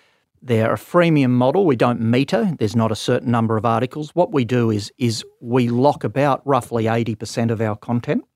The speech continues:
and twenty percent is free. So there's a sampling layer. There needs to be a sampling layer, to Tim's point. When there's breaking news or big events,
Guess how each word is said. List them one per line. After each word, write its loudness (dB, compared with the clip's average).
and -4
twenty 0
percent -2
is -2
free. -2
So -4
there's -2
a 0
sampling 0
layer. 0
There 0
needs 2
to -4
be 0
a 0
sampling 0
layer, 2
to -6
Tim's -2
point. -6
When 4
there's 4
breaking 2
news 2
or 0
big 0
events, -2